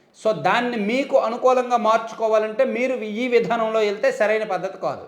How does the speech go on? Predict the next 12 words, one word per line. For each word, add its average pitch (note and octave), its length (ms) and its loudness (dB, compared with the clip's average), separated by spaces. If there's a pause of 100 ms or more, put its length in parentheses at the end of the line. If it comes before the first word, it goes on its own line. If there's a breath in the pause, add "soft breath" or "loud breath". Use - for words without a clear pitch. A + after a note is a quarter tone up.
(1160 soft breath)
సరైన A3 220 4
విధానం F#3+ 380 0
కాదు, C#3 260 -4 (460 soft breath)
జీవితంలో A#3+ 460 4
గెలవలేరు. C#3 500 -2 (520 soft breath)
నేను F3 160 2
మళ్ళీ G#3+ 220 8
రిపీట్ A3 380 2
చేస్తున్నా, C#3 400 -4 (180)
ప్రభుత్వం A#3+ 460 2
చేసే A3 360 0
తప్పులు A3+ 720 0